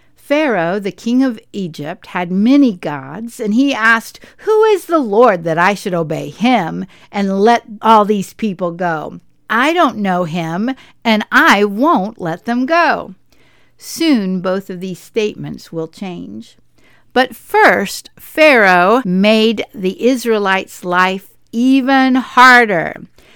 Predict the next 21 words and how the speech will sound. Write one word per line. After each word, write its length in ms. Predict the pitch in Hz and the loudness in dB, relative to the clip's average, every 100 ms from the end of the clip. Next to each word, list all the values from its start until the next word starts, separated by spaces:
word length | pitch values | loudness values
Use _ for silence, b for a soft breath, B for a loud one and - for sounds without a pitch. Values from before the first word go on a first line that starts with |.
| b | b
Now 380 | 196 226 311 339 | 2 6 8 6
he 180 | 240 220 | 4 2
makes 420 | 190 170 - - | 0 -2 -6 -10
them 160 | 190 190 | -4 0
get 220 | 196 - | -2 -2
their 180 | 165 - | -6 2
own 260 | 240 277 | 4 4
straw 540 | 269 - 190 160 160 180 | 2 -4 -2 0 0 -2
and 240 | - 214 202 | -2 -4 -2
demands 840 | 214 202 202 254 247 202 196 208 | -4 -4 -2 0 0 -2 -4 -6
the 120 | - 202 | -8 -10
same 400 | - 190 180 175 | -6 -4 -2 -2
number 340 | 170 175 175 | -2 -2 -2
of 220 | 185 185 | -2 -2
bricks. 560 | 214 262 - - - - _ _ _ _ | -4 -4 -6 -20 -20 -20 _ _ _ _
The 140 | 254 | -4
officers 600 | - 277 330 339 359 254 | 2 4 4 0 -4 -2
of 80 | 254 | 0
the 80 | 202 | -2
children 520 | 190 277 277 262 254 - - | -2 -2 2 2 0 -2 -2
of 180 | 214 | -2